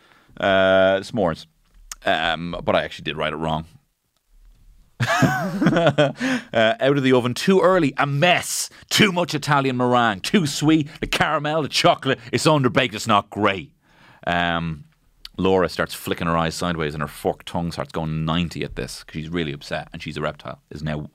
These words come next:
the new thing that I'm introducing. Sora's double chocolate. Tough. Don't like the flavours. The bake's not right. Not our best. I guess whoever's baking for her anymore. This is what happens. She is like the Lee Harvey Oswald. She's the patsy now. She was set up and now she's become the patsy.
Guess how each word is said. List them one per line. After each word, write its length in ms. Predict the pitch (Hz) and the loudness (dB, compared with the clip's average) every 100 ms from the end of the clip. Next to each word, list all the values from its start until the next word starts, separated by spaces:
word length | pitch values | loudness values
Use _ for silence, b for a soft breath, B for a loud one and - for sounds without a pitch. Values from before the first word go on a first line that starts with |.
| - | -6
the 80 | |
new 180 | 80 87 | 0 0
thing 280 | 80 76 67 | 0 -8 -12
that 100 | - | -12
I'm 140 | 80 78 | -12 -12
introducing. 480 | 87 78 76 71 - B B B B | -12 -10 -10 -12 -16 B B B B
Sora's 440 | - 156 160 135 | -2 4 6 4
double 300 | 92 131 120 | 4 0 0
chocolate. 460 | - 139 135 92 78 B - | 0 0 0 -2 -6 B -4
Tough. 400 | - 190 - - | 0 0 0 -2
Don't 200 | 131 135 | -2 2
like 120 | 120 | 0
the 80 | 110 | 0
flavours. 460 | - 120 107 - | 0 2 2 0
The 40 | - | -2
bake's 280 | 101 101 98 | -2 0 0
not 160 | 95 | 0
right. 200 | 95 87 | 0 -2
Not 200 | 98 95 | -2 0
our 40 | 87 | 0
best. 440 | 90 85 - - B B | 0 -2 -4 -16 B B
I 80 | - | -2
guess 180 | 90 92 | 0 2
whoever's 240 | 98 90 | 0 0
baking 300 | 85 98 95 | 0 0 0
for 160 | 90 92 | -2 0
her 80 | 87 | 2
anymore. 420 | 85 87 87 85 B B | 0 0 0 0 B B
This 100 | - | -4
is 80 | 170 | 0
what 140 | 170 | 2
happens. 400 | 131 110 73 71 b b | 2 -2 -8 -14 b b
She 280 | - 147 156 | 0 2 4
is 180 | 135 | 4
like 180 | 120 110 | 2 0
the 180 | 110 101 | 2 2
Lee 160 | 110 127 | 4 2
Harvey 260 | 120 101 | 2 2
Oswald. 380 | 104 101 87 80 | 2 2 0 -2
She's 160 | 104 95 | -2 -4
the 80 | |
patsy 500 | - - 143 - - | -4 -2 -4 -4 -6
now. 320 | 82 76 71 - B B | -4 -4 -6 -10 B B
She 160 | - 113 | -6 -2
was 160 | 107 | -2
set 260 | - 170 151 | 0 0 2
up 160 | 131 | 0
and 80 | 107 | 0
now 120 | 104 | -4
she's 140 | 104 101 | -4 -8
become 200 | 110 104 | -6 -4
the 80 | 95 | -4
patsy. 560 | - 104 - - - | -2 -4 -4 -12 -12